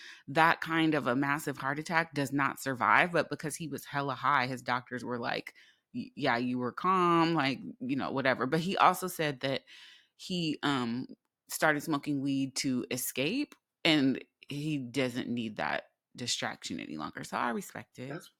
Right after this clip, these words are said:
Speaker 2: that's great. I think w-, being rigorous about how you
Speaker 1: Every time, rigorous,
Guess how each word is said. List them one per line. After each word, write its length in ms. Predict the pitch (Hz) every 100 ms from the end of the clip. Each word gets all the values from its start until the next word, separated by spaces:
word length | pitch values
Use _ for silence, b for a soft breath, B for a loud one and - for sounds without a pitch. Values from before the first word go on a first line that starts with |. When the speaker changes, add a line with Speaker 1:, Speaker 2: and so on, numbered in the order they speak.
| -
Speaker 2:
that's 180 | 160 -
great. 320 | 101 90 78 -
I 60 |
think 320 | - 113 110 - _ _ _ _ _ _ _ _ _ _ _ _ _ _ _ _ _ -
w-, 140 | - - _ _ 87
being 560 | 104 113 113 113 110 -
rigorous 560 | 87 85 87 92 90 87
about 560 | 78 76 73 73 64 - - 78
how 300 | 73 76 78
you 520 | 76 76 76 73 78 _ _ _ _ _ _ _ _ _ _ _ _ _ _ _ _ _ - -
Speaker 1:
Every 300 | 151 175 202
time, 480 | 180 147 135 151 147
rigorous, 920 | 151 151 170 190 226 247 - -